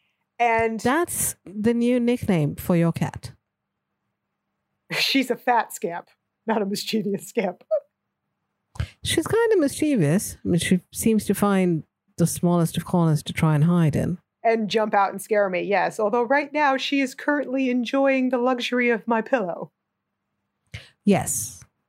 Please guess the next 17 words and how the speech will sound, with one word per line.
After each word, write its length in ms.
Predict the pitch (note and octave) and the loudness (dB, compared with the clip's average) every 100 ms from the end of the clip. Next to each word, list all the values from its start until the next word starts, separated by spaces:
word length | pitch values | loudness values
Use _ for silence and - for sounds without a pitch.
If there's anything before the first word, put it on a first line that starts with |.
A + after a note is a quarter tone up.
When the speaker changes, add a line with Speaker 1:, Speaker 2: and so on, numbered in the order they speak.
| _ - | _ -8
Speaker 2:
She 420 | - B3 C4+ G3 | 0 0 2 2
is 160 | F#3 | 0
the 140 | - - | 0 -8
true 560 | - - A#3 A3+ A3+ - | -4 0 2 2 0 0
owner 380 | F#3+ G#3 G3 F#3 | 2 2 2 2
of 240 | F3+ - | 0 2
your 120 | F3 | 2
house. 440 | F3 C3+ - - - _ _ _ _ _ _ A#3+ | 2 -2 -6 -10 -16 _ _ _ _ _ _ 0
Speaker 1:
Now, 220 | A#3+ A#3+ | 2 2
the 100 | E4 | -2
Time 360 | - C#4+ A4 A4 | 0 0 0 0
Twister 340 | C#4 C4 A#3 | 0 2 0
can 160 | G#3+ A3 | 2 2
only 180 | G#3+ | 2
do 160 | F#3 G#3 | 0 -2
so 180 | - G3 | 0 0
much. 380 | F#3 E3+ - | 2 0 -2